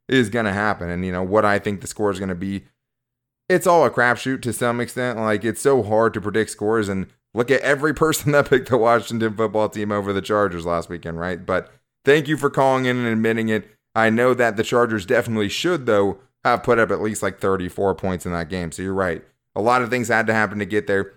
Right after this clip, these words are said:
The Chargers should have put up a lot more points offensively than they did. But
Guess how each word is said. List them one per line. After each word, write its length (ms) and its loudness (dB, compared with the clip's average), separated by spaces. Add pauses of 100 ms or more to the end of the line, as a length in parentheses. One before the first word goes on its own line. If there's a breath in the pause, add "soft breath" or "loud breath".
(160)
The 80 -6
Chargers 340 -4
should 220 0
have 100 0
put 140 0
up 100 2
a 40 -6
lot 200 0
more 180 -2
points 280 -6
offensively 640 -4
than 160 -6
they 140 -4
did. 380 -4
But 260 0